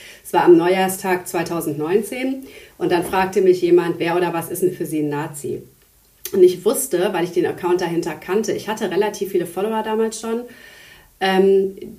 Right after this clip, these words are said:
die Person hinter dem Account ist jemand, die gerne von Lügenpresse schreibt und, ähm, die während der sogenannten Flüchtlingskrise auch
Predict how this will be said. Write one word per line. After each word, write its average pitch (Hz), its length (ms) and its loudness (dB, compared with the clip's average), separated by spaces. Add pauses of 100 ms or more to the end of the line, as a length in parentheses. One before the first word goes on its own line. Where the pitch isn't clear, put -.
(140)
die 185 180 0
Person 190 440 4
hinter 214 320 4
dem 185 520 4
Account 175 580 0
ist - 260 -6
jemand, 180 440 4
die 151 100 -6
gerne 165 280 -2
von 190 180 -6
Lügenpresse 196 1040 2
schreibt 180 640 -4
und, 165 400 -2 (560)
ähm, 165 340 4
die 175 140 2
während 175 240 0
der 175 100 2
sogenannten 170 520 4
Flüchtlingskrise 180 1300 2
auch 160 360 -8